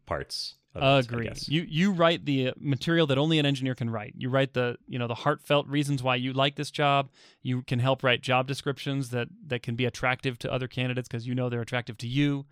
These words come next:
Speaker 2: and then let someone else handle all the other stuff.
Speaker 1: You can take out all the gross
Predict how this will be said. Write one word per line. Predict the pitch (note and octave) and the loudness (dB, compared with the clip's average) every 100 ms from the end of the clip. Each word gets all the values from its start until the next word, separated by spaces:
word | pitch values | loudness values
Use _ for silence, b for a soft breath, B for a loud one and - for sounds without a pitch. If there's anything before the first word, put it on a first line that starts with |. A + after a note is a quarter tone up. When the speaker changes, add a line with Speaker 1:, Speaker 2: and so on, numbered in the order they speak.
| b - | b -4
Speaker 2:
and | B2+ A#2+ | -2 4
then | C3+ B2 A#2+ C#3+ | 4 4 0 0
let | D3+ D3+ | 0 4
someone | C#3 C3 | 4 4
else | A#2 | 4
handle | B2 A#2+ A#2 | 2 2 2
all | A2+ | 0
the | A2 G#2 G2 - | 0 -6 -8 -12
other | - | -12
stuff. | - - _ _ _ _ | -14 -20 _ _ _ _
Speaker 1:
You | C3 | 0
can | B2+ | 4
take | C#3 C3+ | 6 6
out | B2 | 8
all | A#2+ | 8
the | A2+ | 6
gross | F2+ G2 G2+ - | 4 4 4 2